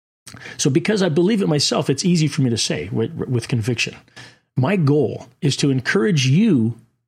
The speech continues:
to think about ways of promoting more sustainable food practices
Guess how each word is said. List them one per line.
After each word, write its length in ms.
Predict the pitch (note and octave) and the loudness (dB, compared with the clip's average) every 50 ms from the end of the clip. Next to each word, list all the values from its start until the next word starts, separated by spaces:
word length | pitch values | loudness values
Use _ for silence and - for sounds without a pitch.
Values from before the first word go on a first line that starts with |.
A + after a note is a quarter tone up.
| _ _ | _ _
to 80 | - C3+ | -6 -6
think 320 | - - - A#3 A#3+ - | -4 -2 0 0 0 0
about 300 | A#3+ F3 D#3 D#3+ D3+ D3 | 0 0 2 0 2 2
ways 420 | C#3 B2+ C3 B2+ B2+ B2+ C3 B2+ - | 2 2 2 2 2 2 2 0 0
of 220 | B2 A2 - _ | -2 -4 -6 _
promoting 720 | - D3 C#3 B2+ B2 C3+ C#3+ D#3+ E3 E3 F3 F3+ F3+ - - _ - | -2 0 2 4 4 2 2 2 2 2 2 2 0 -2 -2 _ -2
more 240 | B2+ B2 B2 B2 A#2 | 0 2 2 0 0
sustainable 1200 | - - - B2+ - - - - - - G#3+ A3 A#3 A3+ A3 F#3+ C#3 C#3+ C#3 C#3 C3+ C#3 C3+ - _ | 0 -2 -2 -2 -2 -4 -4 -4 -2 0 0 2 2 2 2 2 2 2 2 2 0 0 -4 -6 _
food 460 | - - - C#3+ C3+ C3 C3 A#2+ - | -12 -4 0 2 2 2 0 -2 -4
practices 720 | - B2+ G#2+ G2+ - - - - - - D2 C#2+ - - | -4 -4 -4 -4 -4 -4 -4 -4 -4 -6 -6 -8 -8 -10